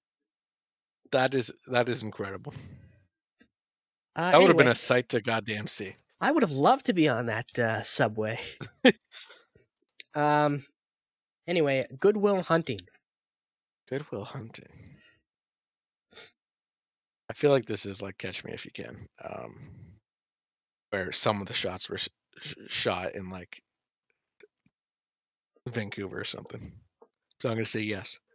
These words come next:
Speaker 2: That is correct. Toronto. At
Speaker 1: Let's
Speaker 2: least
Speaker 1: go,
Speaker 2: some,
Speaker 1: baby.
Speaker 2: at least some of it was Toronto. Um, finally, Forrest Gump.
Speaker 1: Um,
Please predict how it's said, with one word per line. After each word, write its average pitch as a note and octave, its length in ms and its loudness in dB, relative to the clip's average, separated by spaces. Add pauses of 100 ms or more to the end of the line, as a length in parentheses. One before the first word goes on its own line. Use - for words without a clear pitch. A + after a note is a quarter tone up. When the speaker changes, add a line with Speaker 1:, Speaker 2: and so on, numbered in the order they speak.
(260)
Speaker 2:
That D#3 120 -4
is F#3+ 100 -6
correct. - 720 -6
Toronto. C#3 560 -4 (1600)
At A#2+ 60 -16
Speaker 1:
Let's C#3 140 -6
Speaker 2:
least C3+ 100 -6
Speaker 1:
go, C4 100 2
Speaker 2:
some, D#3+ 280 0
Speaker 1:
baby. F#3+ 180 -6
Speaker 2:
at B2+ 100 -8
least E3 340 -6
some F3+ 220 -2
of E3+ 140 -4
it E3+ 120 -6
was C#3+ 240 -8
Toronto. - 640 -16 (640)
Um, D3+ 760 -2 (480)
finally, F#3 720 2
Forrest G3 680 -2 (100)
Gump. G#2+ 340 -6 (1700)
Speaker 1:
Um, G2+ 640 -4